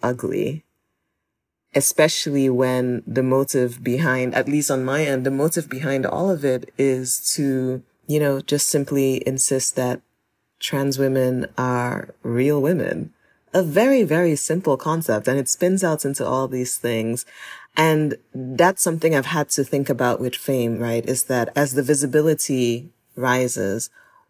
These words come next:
what are the things I continue to stand for? 'Cause no one really cares when you're, like, a relatively unknown writer,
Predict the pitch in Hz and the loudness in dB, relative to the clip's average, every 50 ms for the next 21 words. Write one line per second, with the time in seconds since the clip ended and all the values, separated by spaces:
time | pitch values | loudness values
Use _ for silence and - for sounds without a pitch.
0 | _ - 127 147 160 156 - 151 147 139 135 - - - 143 135 131 131 131 131 | _ 0 2 2 2 4 2 0 0 0 -2 -2 -2 -2 0 0 0 -2 -4 -4
1 | - - - 135 127 - - 127 123 - - 127 127 131 123 - - 123 - - | -4 -4 -4 -4 -2 -2 -4 -4 -2 -2 -2 -2 0 -2 -4 -4 -6 -4 -4 -2
2 | - 113 113 110 113 113 117 - - - - - 143 - _ _ _ _ _ - | -2 -2 -2 -2 -4 -6 -8 -8 -8 -8 -8 -8 -12 -16 _ _ _ _ _ -20
3 | - _ _ - - - 165 156 160 180 202 226 240 240 214 185 170 165 156 139 | -20 _ _ -12 0 0 2 4 4 4 4 6 6 6 6 6 6 4 4 0
4 | - - 165 151 151 139 135 123 - 123 135 135 135 131 127 120 117 117 117 - | 0 0 2 4 4 4 2 0 0 0 0 2 2 2 2 2 0 0 -2 -2
5 | - 139 131 123 131 139 135 135 135 - 147 120 131 135 135 131 - 127 131 131 | -2 -2 0 2 2 2 2 2 0 0 -4 -2 0 0 0 2 0 0 0 2
6 | 127 127 127 127 127 127 120 123 127 127 127 - - 120 110 104 104 113 | 2 2 2 2 2 2 2 2 2 0 -2 0 0 0 2 2 0 -2